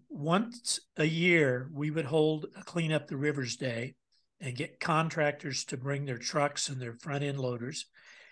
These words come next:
And we would get Girl Scouts, Boy Scouts, youth groups to walk the river and pick things up.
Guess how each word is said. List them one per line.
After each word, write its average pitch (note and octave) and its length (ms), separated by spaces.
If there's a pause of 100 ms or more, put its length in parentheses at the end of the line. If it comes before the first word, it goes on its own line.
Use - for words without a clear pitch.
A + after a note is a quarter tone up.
(120)
And C#3+ 240
we C3+ 100
would C3+ 180
get C#3 300 (520)
Girl D#3+ 200
Scouts, D#3 460
Boy D3 240
Scouts, C#3+ 640
youth D3+ 300
groups C#3 400 (500)
to B2+ 580
walk C#3+ 320 (400)
the C#3 140
river C#3 460 (280)
and C#3 200
pick - 260
things C#3 380
up. C3 260